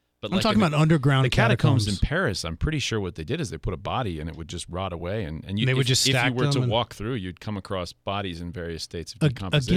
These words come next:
Speaker 2: again, like, all this s-, foul smell, and it doesn't seem to bother.
Speaker 1: Yeah, that would be creepy. Yeah, that's gotta be a, a really
Speaker 2: And the, and
Speaker 1: Yeah.
Speaker 2: the pre-planning that he has to do to have all that.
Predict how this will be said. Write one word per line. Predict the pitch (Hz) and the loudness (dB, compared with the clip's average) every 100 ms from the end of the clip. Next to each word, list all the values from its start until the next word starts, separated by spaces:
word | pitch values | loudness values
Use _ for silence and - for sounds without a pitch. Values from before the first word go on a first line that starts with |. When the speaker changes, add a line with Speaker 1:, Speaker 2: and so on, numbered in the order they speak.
| 208 | 4
Speaker 2:
again, | 165 135 | 4 4
like, | 135 131 | 2 0
all | 123 147 | -4 -2
this | 143 - - _ | -4 -6 -16 _
s-, | - - - _ | -8 -8 -8 _
foul | - 151 147 | -6 -4 -2
smell, | - 135 151 113 110 - _ | 0 2 2 0 -4 -8 _
and | 131 120 | -2 -2
it | 117 | 0
doesn't | 131 127 | 2 2
seem | 113 131 | 2 2
to | 113 | 2
bother. | 117 117 104 95 - _ _ _ _ | 0 -2 -2 -6 -12 _ _ _ _
Speaker 1:
Yeah, | 113 92 - - | -4 -2 -6 -6
that | 104 | -2
would | 107 | -2
be | 85 | -4
creepy. | - 85 71 69 _ - | -8 -8 -8 -14 _ -12
Yeah, | 82 73 | -8 -8
that's | 98 - | -8 -8
gotta | 98 85 | -6 -6
be | 69 | -6
a, | 73 - _ _ _ - | -10 -12 _ _ _ -18
a | 85 | -12
really | 82 80 69 - _ _ _ _ _ _ _ | -10 -10 -12 -18 _ _ _ _ _ _ _
Speaker 2:
And | 151 147 | 4 4
the, | 135 _ _ | 2 _ _
and | - 143 | 2 4
Speaker 1:
Yeah. | |
Speaker 2:
the | 135 | 6
pre-planning | - 175 - 147 151 123 120 | 6 6 6 6 4 4 4
that | 120 107 | 2 2
he | 123 | 4
has | 113 - | 4 2
to | 127 | 2
do | 113 113 | 4 4
to | |
have | 104 117 | 4 4
all | 117 117 | 4 4
that. | 117 110 | 2 0